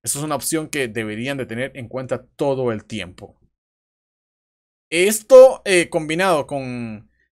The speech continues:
el punto este de reducción de costo de furia y voluntad, pues nos viene bastante bien. No es precisamente en todas las ropas que vamos a poder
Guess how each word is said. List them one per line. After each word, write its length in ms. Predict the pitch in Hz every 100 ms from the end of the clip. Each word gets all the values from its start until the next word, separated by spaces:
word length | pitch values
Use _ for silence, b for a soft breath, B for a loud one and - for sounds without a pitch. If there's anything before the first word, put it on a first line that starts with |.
| _ -
el 840 | 160 156 143 135 131 127 123 -
punto 320 | - 202 190 190
este 180 | -
de 100 | 139
reducción 380 | 120 127 120 180
de 80 | 180
costo 300 | 190 175 123
de 60 | 107
furia 240 | 156 151
y 20 |
voluntad, 440 | 143 180 175 175 175
pues 140 | 165
nos 200 | 139 117
viene 200 | 147 151
bastante 480 | 131 110 120 113 110
bien. 460 | 139 160 107 110
No 60 | 139
es 80 | 156
precisamente 500 | 175 185 180 175 170
en 120 | 156
todas 220 | 180 165
las 120 | 147
ropas 320 | 123 151 175 -
que 100 | 123
vamos 160 | 135
a 100 | 120
poder 360 | 113 117 131